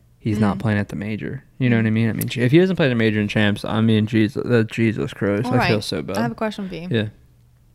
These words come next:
Speaker 2: Surge, L A G, Paris, London. Who is the best to make? Who has the best chance to make a decent-ish run at Major five?
Speaker 1: Oh, either Paris or London.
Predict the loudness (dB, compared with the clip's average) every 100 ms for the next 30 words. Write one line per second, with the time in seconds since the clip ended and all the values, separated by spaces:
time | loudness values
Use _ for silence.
0 | _ -18 -10 -6 -4 -6 -10 -18 _ _
1 | _ _ _ -6 -4 -4 -4 -10 -10 -12
2 | _ _ -8 -6 -6 -8 -10 -10 -12 -12
3 | -10 -10 -10 -10 -10 -12 -12 -12 -12 -6
4 | -4 -4 -6 -10 -6 -8 -8 -10 -10 -10
5 | -12 -10 -8 -10 -12 -12 -10 -8 -10 -10
6 | -12 -14 -12 -12 -12 -12 -12 -10 -10 -12
7 | -16 _ _ -12 -10 -10 -10 -12 -14 -14
8 | _ -8 -6 -4 -2 -2 -2 -2 -2 -4
9 | -6 -6 -6 -6 -8